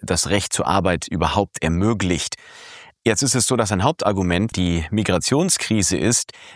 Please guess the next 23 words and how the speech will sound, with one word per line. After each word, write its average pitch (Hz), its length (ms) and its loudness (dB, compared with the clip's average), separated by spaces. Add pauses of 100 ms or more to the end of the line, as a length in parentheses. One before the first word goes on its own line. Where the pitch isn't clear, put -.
was 98 480 0
doch - 320 0
nicht - 400 0
einer 104 300 2
gewissen 104 500 0
Ironie 104 640 0 (400)
abspricht. - 720 -2
Denn 92 320 2
letztendlich 92 920 -2
macht 98 360 -2
Keir 104 100 2
Starmer 107 320 2
hier 95 140 0
zwei 101 260 2
Sachen 95 240 0
gleichzeitig. 104 680 2 (300)
Das - 200 0
eine 113 280 2
ist, 113 140 -2
er 101 80 2
nimmt 120 400 0
die 104 140 2
Rhetorik 110 640 0